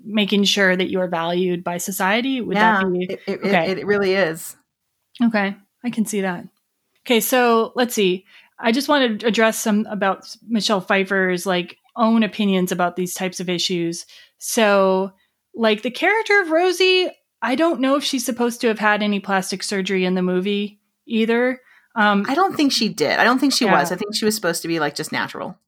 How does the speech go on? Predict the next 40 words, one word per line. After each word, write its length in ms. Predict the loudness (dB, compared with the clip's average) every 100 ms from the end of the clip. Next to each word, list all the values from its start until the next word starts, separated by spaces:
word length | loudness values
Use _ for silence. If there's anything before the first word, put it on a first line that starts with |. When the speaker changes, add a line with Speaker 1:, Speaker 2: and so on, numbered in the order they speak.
| _ _
Speaker 1:
Yeah. 420 | 0 2 2 -2 -12 _ _
And 180 | 0 0
Pfeiffer 360 | 2 0 2 0
herself 600 | -2 -2 0 2 0 -4
is 180 | -10 -10
quoted 400 | -4 0 2 2
in 140 | 0
July 360 | 0 0 2 4
of 180 | 2 -2
twenty 280 | -4 -4 -4
twenty-one 840 | -4 -2 -2 0 0 2 0 -2
as 240 | -4 -6
saying, 680 | -6 -6 -2 -2 0 -2 -6 _ _ _
quote, 360 | -2 0 0 0
"I'm 140 | 0 2
not 260 | 2 0
saying 240 | -2 0 2
that 100 | 2
I 80 | 2
won't 280 | 2 0
have 160 | -2 -2
plastic 380 | 0 0 -2 -8
surgery 340 | -4 -2 -2
at 120 | -4
some 180 | -4 -4
point. 340 | -2 -4 -4 -6 _ _ -6
I 100 | -4
think 260 | 0 0 2
that 120 | 0
it's 140 | 0
harder 280 | 0 2 2
and 140 | 2
harder 280 | 2 2 2
the 140 | 0 0
older 220 | -2 -2
you 160 | -2
get 240 | 0 -2 -2
to 80 | -6
say 180 | -2
never, 500 | 2 2 2 -2 -6